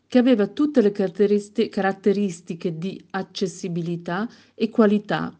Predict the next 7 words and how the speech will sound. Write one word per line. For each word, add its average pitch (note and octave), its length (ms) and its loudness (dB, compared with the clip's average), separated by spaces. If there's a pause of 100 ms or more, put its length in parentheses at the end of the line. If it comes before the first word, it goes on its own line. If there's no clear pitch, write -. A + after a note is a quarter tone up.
(120)
con G#3+ 200 2
uno G3+ 180 0
spazio G3+ 520 -4
al F3 140 -10
chiuso, B3 560 2 (380)
zone G3+ 360 6
all'aperto, F#3 920 -4